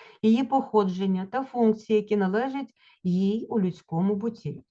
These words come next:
Холістична філософія свідомості гармонічно поєднує містичний досвід,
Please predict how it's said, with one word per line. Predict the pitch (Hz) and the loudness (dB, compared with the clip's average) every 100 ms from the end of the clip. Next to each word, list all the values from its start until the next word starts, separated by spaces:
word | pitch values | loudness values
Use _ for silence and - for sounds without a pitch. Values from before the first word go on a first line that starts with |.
| _ _ - - | _ _ -20 -12
Холістична | - 254 277 392 381 320 | -6 -4 -2 -2 0 -2
філософія | 302 294 285 311 311 277 | -2 -4 -2 -4 -4 -6
свідомості | - 254 220 330 320 311 | -6 -6 -2 0 0 -2
гармонічно | 262 320 320 330 277 - 202 | 0 2 2 2 0 -2 -2
поєднує | 202 202 202 196 190 202 | 0 2 2 2 0 2
містичний | 214 214 302 320 233 214 | 0 -2 -12 -6 0 2
досвід, | 190 180 190 233 | 2 -2 -6 -12